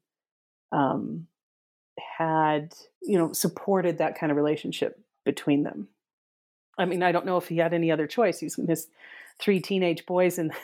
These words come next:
<laughs> the city, you know, the world's <laughs> sort of biggest growing city, um, other than to make them depend on one another. But he tried everything he could to make sure they were in a place to do that, right? He didn't apprentice one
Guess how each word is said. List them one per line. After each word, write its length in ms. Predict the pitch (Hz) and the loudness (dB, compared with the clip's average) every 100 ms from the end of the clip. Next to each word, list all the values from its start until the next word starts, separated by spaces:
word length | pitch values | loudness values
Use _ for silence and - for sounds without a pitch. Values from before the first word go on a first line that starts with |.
| - | 0
<laughs> 720 | 233 - - - - - _ | 0 0 -16 -18 -18 -20 _
the 60 | 196 | -4
city, 360 | - 208 196 208 | 0 2 2 0
you 80 | 196 | 0
know, 80 | |
the 80 | 185 | 0
world's 360 | 190 190 185 - 151 - | 0 0 0 -4 -8 2
<laughs> 180 | 240 220 | 2 2
sort 220 | - 190 | 4 4
of 140 | 170 165 _ | 4 0 _
biggest 300 | 208 185 175 | 4 4 2
growing 380 | - 190 180 175 | 0 0 2 0
city, 420 | 160 208 175 165 - - - _ _ - | 0 2 2 0 -8 -20 -20 _ _ -2
um, 420 | 180 160 156 165 - | 2 2 0 -4 0
other 240 | 202 196 | 2 2
than 180 | 202 220 | 2 0
to 100 | 185 | 0
make 200 | 170 160 | -2 2
them 180 | 165 160 | 2 2
depend 320 | 156 170 160 | 2 2 2
on 120 | 151 | 2
one 160 | 156 151 | 0 2
another. 520 | 151 147 - - - - | 2 2 -2 -4 -2 2
But 140 | - | 2
he 120 | 196 | 2
tried 280 | 170 180 175 | -2 0 2
everything 260 | 165 160 156 | 2 0 0
he 100 | 151 | 2
could 260 | 170 151 - - | 2 2 0 -10
to 100 | - | -2
make 220 | 170 156 | 2 2
sure 180 | - 160 | 0 0
they 140 | 156 156 | 2 0
were 140 | 160 | -2
in 60 | 156 | -6
a 40 | |
place 320 | - 156 160 - | -2 -2 0 -6
to 100 | - | 0
do 220 | 160 170 | 2 2
that, 200 | - 69 | 0 -2
right? 180 | 156 165 | 0 0
He 100 | 175 | 2
didn't 180 | 175 | 2
apprentice 480 | 151 - 165 151 156 | 0 -2 -2 -2 -2
one 300 | 160 156 156 | 0 0 -2